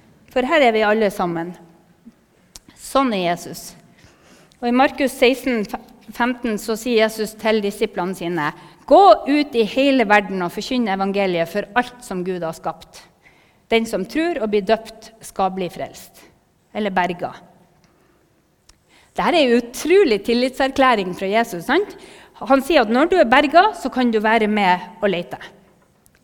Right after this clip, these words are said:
Når du er berga, kan du være med og lete. Og visjonen til Trondheim Frikirke er jo sammen med Jesus ut til mennesker.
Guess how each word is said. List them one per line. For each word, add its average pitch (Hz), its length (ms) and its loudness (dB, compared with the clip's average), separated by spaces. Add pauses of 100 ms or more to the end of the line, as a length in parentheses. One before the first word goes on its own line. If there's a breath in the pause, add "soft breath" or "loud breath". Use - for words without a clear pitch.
(260)
Når 302 240 4
du 320 120 0
er 269 80 2
berga, 247 420 2 (300)
kan 262 200 2
du 285 280 0
være 190 240 -2
med 180 480 -6
og 190 80 -4
lete. 170 320 -8 (1040 soft breath)
Og 254 140 2
visjonen 320 340 2
til 233 160 0
Trondheim 254 280 2
Frikirke 226 440 -4
er 208 140 2
jo 208 100 -2
sammen 220 400 0
med 196 140 0
Jesus 202 340 -6
ut 214 160 -8
til 185 160 -6
mennesker. 190 460 -8